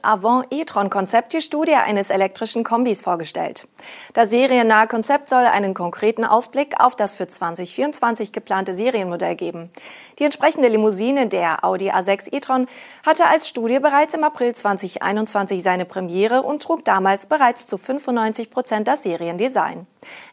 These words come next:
Es überrascht also nicht, dass das nun enthüllte Kombikonzept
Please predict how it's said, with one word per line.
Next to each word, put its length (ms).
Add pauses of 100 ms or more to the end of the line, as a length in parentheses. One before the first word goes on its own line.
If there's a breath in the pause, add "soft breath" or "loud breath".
Es 140
überrascht 420
also 260
nicht, 320 (220 loud breath)
dass 160
das 180
nun 220
enthüllte 400
Kombikonzept 800